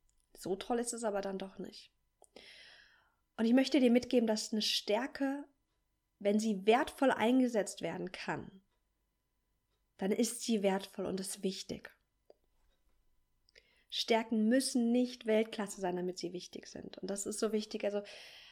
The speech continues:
oft gucken wir auf andere Leute und, ähm, ah, und sehen deren Stärken und denken, „Na ja, ja,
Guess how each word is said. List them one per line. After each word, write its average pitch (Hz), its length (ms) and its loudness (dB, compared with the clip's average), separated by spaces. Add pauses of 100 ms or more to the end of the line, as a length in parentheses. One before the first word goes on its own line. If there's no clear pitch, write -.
(120)
oft 220 240 2
gucken 247 320 2
wir 226 340 6
auf 196 260 0
andere 233 300 6
Leute 220 400 6
und, 202 400 2
ähm, 190 420 0 (280)
ah, 190 200 -8
und 196 120 -8
sehen 214 240 8
deren 196 240 -2
Stärken 226 420 4
und 208 80 2
denken, 196 280 0
„Na 214 100 -2
ja, 240 260 -2 (1500)
ja, - 100 -6